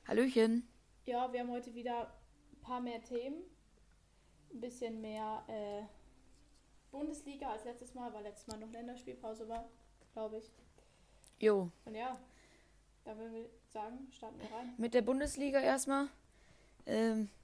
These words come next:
Speaker 1: würde ich auch sagen.
Speaker 2: Ja.
Speaker 1: <laughs> Nicht, dass wir schon direkt wieder mit Dortmund anfangen müssen. Also die, die schlechten Sachen von Dortmund. Äh. Jetzt, ich, ich glaube, also, ach komm,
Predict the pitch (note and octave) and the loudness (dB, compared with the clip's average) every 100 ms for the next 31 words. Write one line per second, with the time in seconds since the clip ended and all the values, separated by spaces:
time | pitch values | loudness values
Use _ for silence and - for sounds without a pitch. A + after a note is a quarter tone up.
0 | - - A#3 A3+ G#3 G#3+ G#3+ G3+ G3 - | -20 -2 2 6 6 8 6 6 4 2
1 | A#3+ A3+ - - A3+ G#3 - - - - | 2 2 0 0 0 0 -8 -16 -14 -14
2 | - G3+ F#3+ F#3+ G3 F#3+ A3+ G#3 G3 G3 | -2 0 4 4 4 2 0 0 0 2
3 | G3 F#3+ F3+ F#3+ G3 G#3 G3 F#3+ - G3 | 2 0 0 4 4 2 -2 -2 -4 -4
4 | F#3 F#3 F3+ - F#3+ F3+ F3+ F3 - - | -2 -2 -4 -2 -2 -2 -2 -6 -8 -20
5 | - - - - G#3+ G3+ F#3+ F#3 F3 - | -20 -20 -20 -6 0 2 4 2 0 0
6 | G3 - F#3+ F3 F3 E3 F3 F3 - F3+ | 0 0 -2 -2 -4 -4 -2 -2 -4 -6
7 | E3+ F3+ E3+ E3 D#3 - - - - - | -4 -4 -2 -2 -6 -14 -20 -20 -20 -20
8 | - - - - - _ _ - F#3+ - | -20 -20 -20 -20 -20 _ _ -4 -2 0
9 | - - - A3 - G#3+ G#3 A3+ C4 C4+ | 0 0 -4 -8 -4 4 6 8 4 2
10 | - _ G#3+ G3 G#3 G#3 - - - _ | -10 _ -4 0 -2 -2 -8 -16 -20 _
11 | - G#3+ G#3 F#3+ | -6 -2 0 0